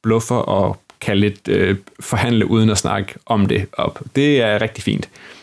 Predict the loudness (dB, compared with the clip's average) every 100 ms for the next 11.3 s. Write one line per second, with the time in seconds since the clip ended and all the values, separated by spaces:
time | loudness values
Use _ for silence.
0 | _ _ _ _ _ -2 0 2 4 4
1 | 2 -2 -4 -4 -2 0 0 0 2 2
2 | 4 4 2 -4 -12 -4 -2 -2 -2 0
3 | 0 0 0 -2 -6 -12 0 2 2 2
4 | 2 2 0 -2 -2 -2 0 0 2 0
5 | 2 2 2 2 2 -2 -8 -8 -2 0
6 | 0 0 -6 -20 -20 _ -4 0 2 2
7 | 2 4 2 2 4 4 4 2 0 -2
8 | -2 -4 -4 -4 -2 -2 0 0 0 -4
9 | 0 0 2 0 0 0 -2 -2 -16 -20
10 | -20 -20 -20 -20 -20 _ -2 2 4 2
11 | 2 0 0